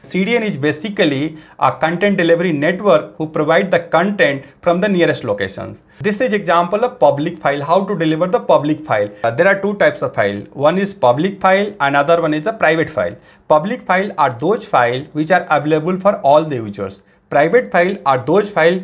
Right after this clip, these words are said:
which are available for a specific users. If we want to store the private file, private file we cannot store here and there. We have to st-, and we need, uh, some kind of mechanism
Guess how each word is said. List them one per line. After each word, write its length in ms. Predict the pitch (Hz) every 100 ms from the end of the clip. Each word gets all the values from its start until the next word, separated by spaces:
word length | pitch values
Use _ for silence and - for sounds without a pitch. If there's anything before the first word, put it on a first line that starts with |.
| -
which 180 | 156 175
are 220 | 165 -
available 440 | 131 165 196 175 -
for 100 | 180
a 80 |
specific 560 | 175 - 151 - 190 190
users. 460 | 160 131 110 98 - -
If 220 | 202 190
we 160 | 214
want 400 | 247 180 151 156
to 320 | 156 156 160 -
store 300 | - 185 190
the 140 | 220 - -
private 300 | 156 180 180
file, 220 | - 101 101 - _
private 360 | 156 156 190 185
file 220 | 175 190
we 120 | 175
cannot 400 | 180 160 170 185 175
store 320 | 165 160 151
here 400 | 143 - 147 147
and 200 | 127 113
there. 240 | 113 104 - - _
We 120 | 180
have 300 | 185 208 208
to 160 | 220 -
st-, 200 | 131 - -
and 220 | 151 170
we 100 | 175
need, 300 | 165 202 -
uh, 180 | 147 131
some 260 | 127 170 175
kind 300 | 165 170 170
of 180 | 175 170
mechanism 760 | 143 - 208 170 127 120